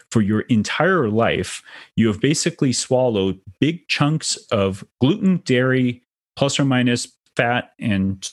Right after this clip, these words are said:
salt and sugar? So no vegetables, no fiber, no good proteins, very few minerals. What happens? The gastrointestinal tract falls apart. The bacteria in the intestines need fiber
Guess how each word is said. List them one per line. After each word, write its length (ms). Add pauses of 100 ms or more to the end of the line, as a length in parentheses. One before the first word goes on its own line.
(120)
salt 440
and 100
sugar? 380 (320)
So 200
no 220
vegetables, 680
no 240
fiber, 720
no 160
good 260
proteins, 720 (400)
very 420
few 580
minerals. 920 (100)
What 220
happens? 460
The 100
gastrointestinal 960
tract 340
falls 220
apart. 480 (560)
The 60
bacteria 840
in 140
the 100
intestines 800
need 340
fiber 720